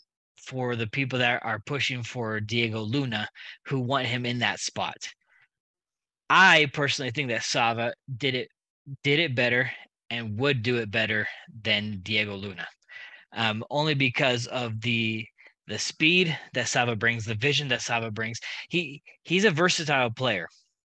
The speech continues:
uh, more versatile than, than, than Diego Luna. Again, we're gonna leave that off to the side,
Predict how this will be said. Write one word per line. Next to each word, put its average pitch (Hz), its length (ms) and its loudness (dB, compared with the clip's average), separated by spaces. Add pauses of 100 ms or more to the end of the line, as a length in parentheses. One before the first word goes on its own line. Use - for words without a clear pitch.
(200)
uh, 131 320 4 (180)
more 156 260 -2
versatile 139 500 0
than, 127 260 -4
than, 117 400 -6 (240)
than 104 360 -4
Diego 101 300 -2
Luna. 87 280 -12 (1080)
Again, 110 260 4 (380)
we're 147 100 0
gonna 165 120 4
leave 160 120 2
that 139 140 6
off 127 100 0
to - 80 -6
the 117 40 -4
side, 104 180 -2